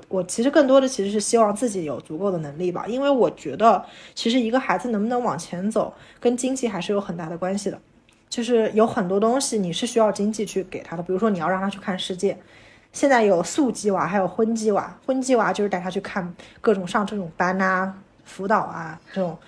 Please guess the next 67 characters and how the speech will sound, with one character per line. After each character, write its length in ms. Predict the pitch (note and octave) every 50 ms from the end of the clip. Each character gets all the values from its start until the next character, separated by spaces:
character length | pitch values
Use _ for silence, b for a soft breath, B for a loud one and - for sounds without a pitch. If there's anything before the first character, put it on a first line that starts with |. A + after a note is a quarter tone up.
| b b b b
早 180 | - F3+ -
教 200 | - - A3 A3
啊， 240 | G#3 F#3+ F#3 F3+ F3
或 180 | E3+ - G#3+ F#3
者 100 | F3 E3+
是 320 | E3+ - G3 F3+ D#3 E3 - - - _ _ _ _ _ _ _ _ _ _ _ _ _ _ - - _
带 160 | - B3 G#3+ F#3
他 100 | F#3 F#3
去 220 | F#3 - G#3+ F#3
什 100 | - F3+
么， 240 | E3 D#3 D#3 D3 D3 - b b b b b b -
给 120 | - E3
他 120 | F3 G3 F#3+
请 300 | - - - F#3 - -
私 220 | - - G#3+ G#3+
教 180 | G3+ A#3 A3 G#3
啊 160 | F#3+ D3 D#3+
什 140 | - F3 C#3
么 80 | - -
的。 80 | - - - - B B B B B B _ _ _ -
但 140 | C#4 C4+
是 80 | C4 C4
还 140 | G#3 - C4
有 80 | C4+
一 20 | A#3+
种 140 | A3+ F#3 F3+
叫 80 | G3
速 260 | G3+ - - C#4+ G#3+
记 160 | - - - F3+
娃， 160 | F3 E3 E3+
其 160 | - - G3+
实 60 | A#3
速 160 | A#3+ - C4+
记 140 | G#3+ - A3+
娃 120 | G#3 E3 F3
更 240 | - B3 A3 F3+
贵， 220 | E3+ - F3+ - - -
就 100 | - A#3
是 220 | G#3+ - A3 G3+ G3+ B B B B B B B -
带 160 | B3+ A3+ F#3+
他 220 | - G#3+ F#3+ G3+
去 120 | G#3+ - A3 G#3
探 200 | - C4 A3 G#3
索 140 | - C#3+
自 180 | - - G#3 F3+
然， 180 | D3+ A#2+ C3 - E3
那 120 | A3 C#4 C#4+
就 80 | C4+
意 160 | B3+ B3+ D4
味 140 | C#4+ B3+ A3
着 120 | G#3 G3+ E3+
你 220 | E3+ F3+ G#3 B3+
有， 200 | C4 A#3 F#3+ F3+
得 100 | G3+ G3+
有 160 | G3+ G#3+ F3+ E3
时 220 | - - - D#3+
间， 280 | - F#3+ G3 G3+ G#3+ G#3+ -
对 80 | G#3
吧？ 180 | F3+ - - - - _ _ _ _ _ _ _ _
你 140 | A3+ G#3 F#3+
还 120 | F#3+ G3+
得 100 | G#3 A3
有 140 | G#3+ G3+ F3
这 80 | E3+ F#3
个 80 | F#3+
金 220 | F3+ - F#3+ G3 G3+
钱， 180 | - E3+ -